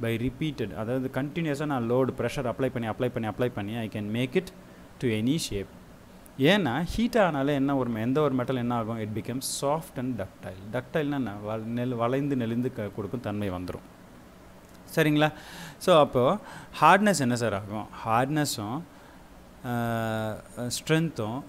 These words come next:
it will not அதிகபட்சம் disturb ஆகாது, அதிகபட்சம் disturb ஆகாது. சரிங்களா? ஓகே, இந்த hardness கே-, ஆனா இதுல என்னன்னா, ஹார்ட்னஸை நம்மளால control பண்ண முடியாது. ஏன் சார் இதுல control பண்ண முடியாது? Because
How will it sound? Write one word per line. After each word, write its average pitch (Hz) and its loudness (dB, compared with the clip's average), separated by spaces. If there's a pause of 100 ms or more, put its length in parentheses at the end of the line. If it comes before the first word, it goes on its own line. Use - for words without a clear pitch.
it 131 -4
will 123 0
not 160 4 (640)
அதிகபட்சம் 135 -2 (580)
disturb 123 0
ஆகாது, 101 -4 (720)
அதிகபட்சம் 139 4
disturb 104 -2
ஆகாது. 98 -4 (200)
சரிங்களா? 127 0 (440)
ஓகே, 143 0 (260)
இந்த 110 -4
hardness 143 2
கே-, 123 -2
ஆனா 156 2
இதுல 139 0
என்னன்னா, 139 0
ஹார்ட்னஸை 143 2
நம்மளால 117 -2
control 113 -6
பண்ண 98 -4
முடியாது. 95 -4 (160)
ஏன் 156 2
சார் 160 0
இதுல 117 -2
control 107 -4
பண்ண 113 -4
முடியாது? 98 -4 (100)
Because 107 -4